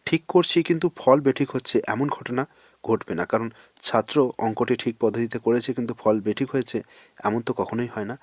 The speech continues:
বাস্তব জীবনে এই ঠিক এর সন্ধান মানে ঠিক বিকল্পটির সংগ্রহ, বাছাই, অনুসরণ। উত্তর মিললে বিকল্পটি ঠিক, শান্তি সমাধান পেলে চিন্তা সঠিক জানা যাবে, অন্যথা বেঠিক। এবং সুতরাং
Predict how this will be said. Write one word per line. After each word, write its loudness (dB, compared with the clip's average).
বাস্তব 0
জীবনে 0
এই -4
ঠিক -2
এর -2
সন্ধান -2
মানে -2
ঠিক -2
বিকল্পটির 2
সংগ্রহ, -2
বাছাই, -2
অনুসরণ। -4
উত্তর 2
মিললে 0
বিকল্পটি -2
ঠিক, -2
শান্তি 0
সমাধান 0
পেলে -2
চিন্তা -2
সঠিক -4
জানা -4
যাবে, -12
অন্যথা 4
বেঠিক। 0
এবং 0
সুতরাং -2